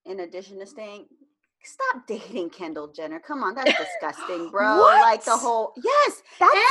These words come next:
Speaker 2: a
Speaker 1: And,
Speaker 2: real
Speaker 1: you know, she was
Speaker 2: thing
Speaker 1: dating
Speaker 2: still?
Speaker 1: Ben Simmons and he, Devin dated Jordan Woods. It's a nasty and sexual.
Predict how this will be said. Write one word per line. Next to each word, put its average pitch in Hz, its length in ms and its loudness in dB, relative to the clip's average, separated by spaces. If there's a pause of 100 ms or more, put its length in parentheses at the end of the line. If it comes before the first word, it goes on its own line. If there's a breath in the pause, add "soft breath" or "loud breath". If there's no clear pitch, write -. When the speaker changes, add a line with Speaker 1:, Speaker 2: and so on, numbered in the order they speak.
Speaker 2:
a - 60 2
Speaker 1:
And, 240 140 -6
Speaker 2:
real 349 240 4
Speaker 1:
you 427 60 4
know, 480 60 2
she 440 100 0
was 320 120 4
Speaker 2:
thing - 100 0
Speaker 1:
dating 330 220 0
Speaker 2:
still? 262 240 10
Speaker 1:
Ben 311 80 8 (100)
Simmons 311 440 4
and 240 120 -4
he, - 220 -20
Devin 277 380 -2
dated 233 360 -4
Jordan 220 400 -6
Woods. 233 260 -6
It's 277 160 -6
a 220 100 0
nasty 220 520 -6
and 214 100 -14
sexual. 226 460 -6